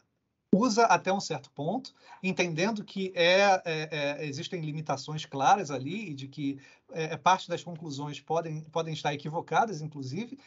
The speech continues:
e que todos esses sistemas merecem uma revis-, uma revisitar, revis-, uma, uma revisita, é, é, utilizando, é, métodos mais sofisticados, né?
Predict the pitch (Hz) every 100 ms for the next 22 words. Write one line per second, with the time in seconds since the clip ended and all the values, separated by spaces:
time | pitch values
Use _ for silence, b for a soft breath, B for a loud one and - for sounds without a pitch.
0 | B - 170 196 - 233 214 226 220 -
1 | 190 - 165 180 196 - 175 180 165 208
2 | - 170 165 165 165 143 170 165 131 -
3 | - 151 151 - 196 160 170 151 131 131
4 | - _ _ _ _ _ 139 175 208 -
5 | - _ 156 170 165 131 - _ _ b
6 | b - 180 175 - - - - - 196
7 | 202 226 208 143 214 208 _ b b b
8 | b 190 190 190 190 185 196 190 208 202
9 | 139 165 180 185 196 180 165 147 139 156
10 | 156 160 165 - - - - 180 165 127
11 | 127